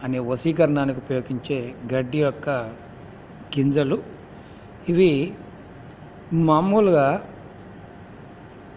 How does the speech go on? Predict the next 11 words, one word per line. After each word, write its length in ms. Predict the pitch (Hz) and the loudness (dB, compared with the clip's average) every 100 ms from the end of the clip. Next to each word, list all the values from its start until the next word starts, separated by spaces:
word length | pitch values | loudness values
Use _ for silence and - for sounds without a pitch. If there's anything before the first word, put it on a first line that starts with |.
| - | -2
అడవి 200 | 156 208 170 | 2 4 4
ప్రాంతాల్లోనూ, 720 | 160 156 151 147 139 135 147 180 170 - - - 165 | 2 2 4 4 4 2 0 -2 -10 -16 -18 -6 2
కొండల 220 | 170 180 156 | 4 4 4
ప్రాంతాల్లోనూ 640 | 147 135 139 127 123 139 185 - - - - - 165 | 2 2 -2 0 -2 -4 -6 -10 -18 -18 -18 -8 2
ఇవి 100 | 143 143 | 6 6
విరివిరిగా 360 | 160 165 156 135 | 6 4 2 0
దొరుకుతాయి. 460 | 123 139 131 127 220 - - - - - - - - 175 | -2 -2 0 0 -2 -6 -16 -18 -18 -18 -18 -10 2 4
వీటిని 340 | 175 190 151 180 - 127 | 4 4 4 4 0 2
వశీకరణానికి 840 | 160 165 233 202 175 160 147 143 143 | 2 6 4 6 4 2 2 0 0
వాడుతూ 300 | 135 135 160 143 | 0 0 0 0
ఉంటారు. 340 | 135 135 131 | 0 0 -2